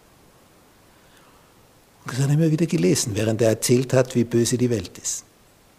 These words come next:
Und er war zu mir gekommen, um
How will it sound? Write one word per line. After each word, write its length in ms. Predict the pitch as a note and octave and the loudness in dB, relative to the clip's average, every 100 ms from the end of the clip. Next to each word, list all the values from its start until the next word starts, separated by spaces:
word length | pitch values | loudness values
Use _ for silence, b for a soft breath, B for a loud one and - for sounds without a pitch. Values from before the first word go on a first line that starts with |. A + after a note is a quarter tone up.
| _ _ _ - b b b b _ _ _ - | _ _ _ -20 b b b b _ _ _ -8
Und 220 | - - - - - - - - - | -6 -8 -12 -6 -6 -6 -20 -20 -8
er 140 | - | -2
war 140 | B2 B2 | 0 2
zu 120 | C3 | 2
mir 160 | C#3 C#3+ | 2 0
gekommen, 560 | D3 - C#3+ D3 D3+ | -2 0 2 2 0
um 520 | F3 C#3 C#3 C#3+ E3 | 0 0 -2 -4 -6